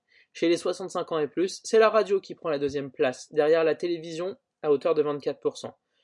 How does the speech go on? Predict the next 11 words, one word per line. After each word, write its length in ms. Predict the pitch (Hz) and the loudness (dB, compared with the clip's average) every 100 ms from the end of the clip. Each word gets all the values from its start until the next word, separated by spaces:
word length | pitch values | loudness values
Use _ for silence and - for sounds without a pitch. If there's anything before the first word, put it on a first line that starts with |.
| _ | _
Alors 280 | - 147 143 | 2 2 2
qu'Internet 560 | 190 180 156 143 156 - - | -2 -2 0 0 0 -4 -2
et 100 | 156 | 2
les 120 | 156 | 4
réseaux 220 | 151 147 | 4 2
sociaux 340 | 135 143 - 151 | -4 -6 -4 -4
sont 200 | - 147 | -2 0
relégués 320 | 151 147 170 | 2 0 -4
en 120 | 147 | -6
troisième 400 | - 175 175 165 | -4 -2 -2 -4
position 480 | 151 135 131 147 | -4 -4 -6 -8